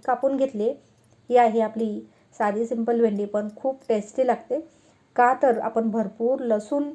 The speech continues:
याच्यामध्ये घालणार आहोत. थोडक्यात लसुणी भेंडी देखील म्हणता येईल, पण ती मसाला नाही तर साधीच करणार आहोत.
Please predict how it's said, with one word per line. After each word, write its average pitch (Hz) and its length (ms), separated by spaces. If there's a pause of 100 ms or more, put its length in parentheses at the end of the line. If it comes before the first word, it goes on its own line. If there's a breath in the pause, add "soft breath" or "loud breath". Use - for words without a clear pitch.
(160)
याच्यामध्ये 214 460
घालणार 214 360
आहोत. 226 260 (440 soft breath)
थोडक्यात 269 380
लसुणी 226 420
भेंडी 226 320
देखील 226 300
म्हणता 214 320
येईल, 208 160
पण 233 200
ती 240 140
मसाला 226 460
नाही 226 320
तर 262 80
साधीच 226 440
करणार 214 360
आहोत. 220 300